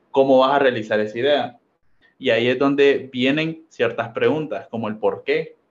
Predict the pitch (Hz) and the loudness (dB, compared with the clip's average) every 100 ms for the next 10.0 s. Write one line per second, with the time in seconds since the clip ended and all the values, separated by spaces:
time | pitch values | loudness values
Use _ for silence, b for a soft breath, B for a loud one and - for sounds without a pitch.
0 | _ 113 113 139 135 127 127 123 120 113 | _ -12 -4 -2 0 -2 -2 -6 -6 -4
1 | 139 143 143 - b b b 127 120 107 | -2 -2 -2 -10 b b b 0 0 0
2 | - 175 165 151 151 143 143 131 143 139 | 0 2 2 2 0 -2 0 2 2 2
3 | 143 _ _ _ _ _ _ - 160 226 | -2 _ _ _ _ _ _ 0 2 4
4 | 156 139 135 139 143 151 156 165 160 190 | 2 0 -4 -8 -10 -10 -10 -10 -10 -14
5 | _ _ _ - 143 139 135 135 - _ | _ _ _ -10 -10 -6 -6 -8 -12 _
6 | 151 139 127 120 120 117 165 226 226 _ | _ 0 2 2 0 -2 -2 -2 -8 _
7 | _ _ _ _ 139 135 131 131 - 185 | _ _ _ _ -2 0 0 -2 -2 -4
8 | 180 202 208 196 - 123 131 160 170 147 | -4 -4 -6 -6 -4 0 0 0 -2 -2
9 | 185 - - 127 120 120 117 107 104 | -4 -12 -10 -6 -6 -8 -8 -6 -8